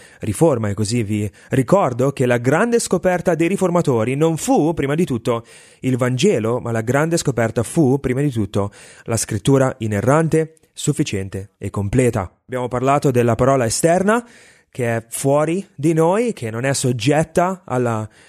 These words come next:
nostra intuizione, alla nostra esperienza per quanto riguarda la sua interpretazione,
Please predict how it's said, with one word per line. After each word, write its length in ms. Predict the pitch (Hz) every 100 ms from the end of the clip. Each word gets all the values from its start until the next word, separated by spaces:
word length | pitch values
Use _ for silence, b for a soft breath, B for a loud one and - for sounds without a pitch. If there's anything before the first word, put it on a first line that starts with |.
| b
nostra 320 | 143 151 151
intuizione, 800 | 123 117 107 - 151 170 196 208
alla 300 | 117 107 107
nostra 500 | 117 135 - 131 117 110
esperienza 800 | 120 - 113 127 175 175 202 196
per 200 | 117 110
quanto 280 | 113 110
riguarda 360 | 110 107 123 117
la 80 | 110
sua 100 | 135
interpretazione, 760 | 117 110 110 107 170 190 190